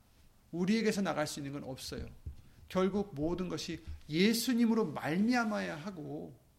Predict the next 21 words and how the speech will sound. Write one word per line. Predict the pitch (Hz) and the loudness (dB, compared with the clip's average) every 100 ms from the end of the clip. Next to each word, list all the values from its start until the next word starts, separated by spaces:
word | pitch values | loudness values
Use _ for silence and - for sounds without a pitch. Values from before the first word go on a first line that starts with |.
| _ _ - | _ _ 0
그렇다면 | 247 240 240 247 180 - - | 0 2 0 0 -2 -8 -6
우리는 | 185 220 233 240 202 | 2 6 6 4 4
그 | 247 | 4
누구도 | 208 233 254 254 240 - - - | 4 4 4 2 0 -2 -10 -4
자랑할 | - 196 254 254 | -2 2 4 2
수 | - 226 165 | 0 0 0
없다라고 | 208 - 277 254 208 | 0 4 6 6 2
말씀해 | 151 143 165 131 160 | -2 -4 -8 -8 -10
주셨습니다. | 143 - 127 - 123 - - - _ _ - | -10 -12 -14 -14 -14 -16 -20 -20 _ _ -6
그러니 | 196 208 208 - - - - | 0 2 2 -2 -8 -20 -20
자랑할 | - - 147 180 196 196 | -14 -6 -2 0 0 0
것이 | 196 196 202 | -2 -4 -4
무엇이뇨? | 151 196 220 233 214 - - - _ _ _ - | -4 -4 -4 -4 -6 -10 -18 -20 _ _ _ -10
없어요. | 156 - 170 - - _ _ _ _ _ _ _ _ _ _ _ _ | -10 -8 -12 -12 -18 _ _ _ _ _ _ _ _ _ _ _ _
왜냐하면 | 165 156 156 151 | -8 -6 -4 -6
나는 | 131 139 170 | -6 -6 -6
할 | 151 190 196 | -8 -10 -8
게, | 190 160 - | -8 -8 -10
한 | - 233 | -8 -4
것이 | 220 196 | -4 -4
없으니까. | 151 - 151 139 - | -6 -8 -12 -12 -16